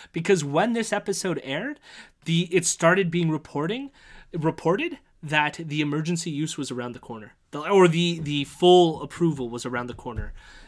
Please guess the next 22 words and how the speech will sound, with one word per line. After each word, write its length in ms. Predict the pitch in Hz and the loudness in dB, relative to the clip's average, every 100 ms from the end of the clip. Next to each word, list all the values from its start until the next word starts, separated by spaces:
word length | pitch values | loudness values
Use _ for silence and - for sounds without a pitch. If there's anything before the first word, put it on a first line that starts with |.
| - | -10
And 120 | 151 | -6
so 200 | 143 151 - | -4 -4 0
Ezra 300 | 170 170 180 | 0 2 -2
saw 300 | 170 165 180 | 0 2 2
that 240 | 185 - | 0 -4
coming 360 | - 160 247 285 _ - - | -4 -4 -4 -10 _ -18 -8
and 100 | 151 | -6
is 140 | 151 | -4
now 180 | 160 170 | -2 -2
pivoting 520 | 175 - 208 214 214 | -2 -4 -2 -2 -2
away 220 | 190 185 | -2 -2
from 180 | 190 170 | -2 -4
it, 100 | 151 | -6
going, 380 | 139 131 131 131 - - - - | -6 -4 -4 -6 -12 -20 -20 0
"Oh, 280 | 214 220 | 6 6
these 240 | 214 214 190 | 6 2 2
vaccines 400 | 190 180 190 170 | 2 2 0 0
are 40 | |
just 200 | 160 165 | -2 -2
emergency 480 | 156 147 143 139 139 | -2 -2 -4 -6 -4
use, 260 | 165 254 - | -2 -2 -2
but 480 | 165 269 277 254 | 2 6 6 4